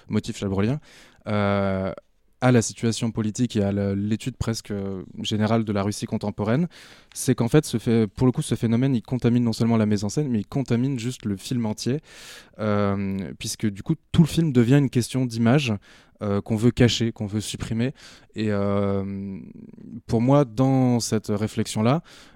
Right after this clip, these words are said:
euh, en fait, entre guillemets, je, je trouve qu'on peut pas ne pas avoir cette réflexion-là à partir du moment où, dans le choix du remake, il fait de l'amant non plus un écrivain, mais un photographe. D'autant plus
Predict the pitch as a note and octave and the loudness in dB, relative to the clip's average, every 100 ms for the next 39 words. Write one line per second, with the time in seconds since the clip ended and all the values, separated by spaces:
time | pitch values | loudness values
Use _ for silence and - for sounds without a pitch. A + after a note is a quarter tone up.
0 | - A2+ G2+ G2+ G2+ F#2+ G#2+ D#3 _ _ | -8 -4 -2 0 -2 0 2 0 _ _
1 | _ _ _ _ - A#2+ C3 C#3 E3 B2 | _ _ _ _ -8 -2 2 4 4 2
2 | - - A#2 A#2 - - B2 A#2+ A2+ D#3+ | -4 -6 -4 0 0 2 0 -2 2 2
3 | D3+ B2 - C#3+ B2+ C#3 - A#2 B2 B2 | 4 0 4 4 6 2 0 -4 -4 -6
4 | - B2+ C#3+ A#2 B2 A#2 C3 A#2 A#2+ B2+ | -2 0 0 0 -2 -4 -4 -2 0 0
5 | C#3+ A2 G#2+ A#2 - B2+ A#2 A#2 A#2 C3+ | -2 -4 -2 -2 0 -2 0 0 2 2
6 | - - A2+ A2 G#2+ G#2 G#2 - C3+ A#2+ | -2 -8 -4 -2 0 -2 -4 0 2 4
7 | A2+ A2+ C3 B2+ A2 A#2+ A#2 A2+ A#2 B2+ | 2 2 2 0 -2 -4 -4 -4 -4 -4
8 | B2 A2 A2 G#2+ A2 C#3+ - - - - | -4 -6 -6 -2 0 -2 -6 -18 -20 -20
9 | - G#2+ C#3+ C#3 B2+ C#3 D#3 - - | -8 2 4 4 2 4 2 2 -6